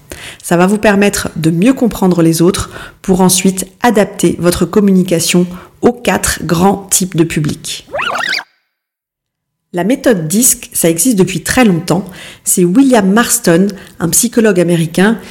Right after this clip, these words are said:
qui a publié un livre en mille neuf cent vingt-huit qui s'appelle Les émotions des gens normaux.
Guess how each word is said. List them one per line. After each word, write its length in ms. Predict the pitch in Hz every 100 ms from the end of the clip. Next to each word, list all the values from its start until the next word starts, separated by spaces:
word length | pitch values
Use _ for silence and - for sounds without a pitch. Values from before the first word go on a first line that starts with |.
| - -
qui 160 | - 180
a 80 | 147
publié 420 | - 226 208 208
un 160 | 160
livre 400 | 160 196 202 180 -
en 100 | 170
mille 240 | 180 247
neuf 140 | 214 -
cent 180 | 147
vingt-huit 520 | 151 202 - 196 202 -
qui 120 | 170
s'appelle 460 | 175 175 214 220 -
Les 400 | 170 170 160 180
émotions 500 | 214 180 - 214 208
des 160 | 165 156
gens 200 | 160 190
normaux. 380 | 175 156 156